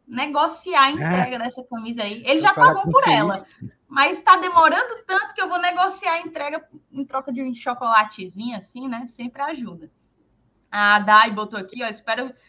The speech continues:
Speaker 1: esperando vocês pra saber se devo me iludir ou não com esse cais. Ah, minha filha, então, então deu ruim, porque eu já tô completamente emocionada. Emocionadaça. Me per-, vieram me perguntar, pra quem acompanha aqui no G T, sabe muito bem de todos os,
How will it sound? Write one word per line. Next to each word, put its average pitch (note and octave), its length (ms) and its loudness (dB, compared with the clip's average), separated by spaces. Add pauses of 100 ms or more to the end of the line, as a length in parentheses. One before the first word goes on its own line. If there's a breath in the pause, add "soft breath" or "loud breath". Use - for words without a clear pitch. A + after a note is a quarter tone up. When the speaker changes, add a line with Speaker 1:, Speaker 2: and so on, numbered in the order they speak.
(140)
Speaker 1:
esperando D4 360 -2
vocês D4+ 320 -2
pra D#4+ 120 -18
saber B3+ 260 -4
se B3+ 100 -14
devo B3+ 220 -6
me C4+ 120 -4
iludir C#4 500 -8
ou D4 160 -2
não A#3+ 280 -2
com D4+ 120 -12
esse C#4+ 200 -12
cais. G#3+ 480 0
Ah, C4 140 0
minha F#4 160 -10
filha, G3+ 160 -14
então, G#3+ 260 -14 (220)
então D#4 240 -14
deu E4+ 180 -6
ruim, B3+ 200 -6
porque A#3+ 500 -12 (640)
eu C4 180 -6
já C#4+ 140 2
tô C#4+ 240 -4
completamente D#4 1120 -2
emocionada. A#3+ 880 -8 (460)
Emocionadaça. C#4 1200 -6 (180)
Me C4 160 -6
per-, F#4 300 2
vieram D#4+ 280 -2
me C#4 100 -6
perguntar, G3+ 600 -2 (200)
pra A#3 120 -12
quem C4 220 -4
acompanha G#3+ 400 -10
aqui F3+ 120 -20
no E3 140 -20
G D#3+ 100 -20
T, A3 240 -16
sabe G#3+ 360 -4
muito B3 320 -8
bem G#3+ 240 -6
de A#3 120 -6
todos D#4+ 380 -2
os, C#4 360 -10